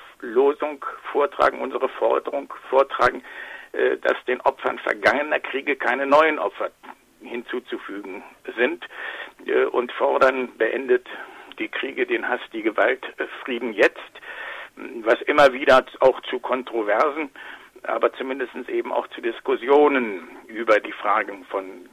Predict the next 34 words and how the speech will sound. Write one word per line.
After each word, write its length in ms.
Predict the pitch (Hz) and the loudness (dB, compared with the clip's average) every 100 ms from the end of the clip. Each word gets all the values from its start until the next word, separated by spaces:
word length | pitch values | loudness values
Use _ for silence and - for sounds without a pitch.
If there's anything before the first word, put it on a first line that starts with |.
| - | -16
Krieg 360 | - 101 - | -12 -12 -10
und, 220 | 101 98 - - - - - - | -10 -10 -14 -20 -18 -18 -14 -12
äh, 80 | - - | -12 -8
Frieden, 380 | 117 110 92 - | -8 -6 -10 -10
äh, 80 | - - | -10 -4
führt. 380 | 107 90 - - | -2 -2 -4 -12
Und 160 | 113 | 2
dann 120 | 117 127 | 4 6
haben 140 | 151 | 6
wir 120 | 156 | 8
am 120 | 143 135 | 8 8
Montag 380 | 170 196 165 - - - - _ - | 2 6 4 4 -4 -12 -20 _ -6
eine 240 | 113 131 | -4 -4
Diskussion, 600 | 120 139 - 139 135 131 | -4 -8 -2 -2 2 0
Stoppt 320 | 127 - 127 - | 0 0 0 2
den 140 | 117 | 2
Waffenhandel, 640 | 117 151 170 156 151 151 147 | 4 2 2 -2 0 2 2
eine 200 | 113 135 | 2 -2
Podiumsdiskussion 1200 | - 147 143 139 - 131 - 131 123 135 135 127 - - - - - - | 0 0 0 -2 -6 -10 -4 -4 0 2 2 0 -10 -16 -16 -16 -18 -6
mit 240 | 123 123 - | 0 0 2
Vertretern 1200 | 117 - 123 123 120 117 117 113 117 127 123 - | 0 2 2 4 6 4 4 -4 -8 -14 -18 -4
kirchlicher 640 | 123 123 - 110 98 113 | 2 2 0 -4 2 2
Dienst 380 | - 120 120 - | 2 -6 -6 -6
in 120 | 117 | 0
der 160 | 113 117 | 2 4
Arbeitswelt. 720 | 160 165 - - 143 139 - - - - - - _ - | 2 2 0 0 2 2 0 -10 -16 -20 -20 -20 _ -4
Äh, 260 | 131 123 | 0 0
ich 280 | - - - | -2 -6 2
werde 240 | 131 127 | 4 4
dort 260 | 123 131 - - - | 4 2 0 -8 -4
teilnehmen 640 | 123 123 123 120 117 120 | 0 0 0 -2 -2 -2
als 300 | 113 113 104 - - | 2 2 0 -8 -2
Vertreter 440 | 123 - 117 113 | -2 0 0 0
des 160 | 113 98 | 0 -2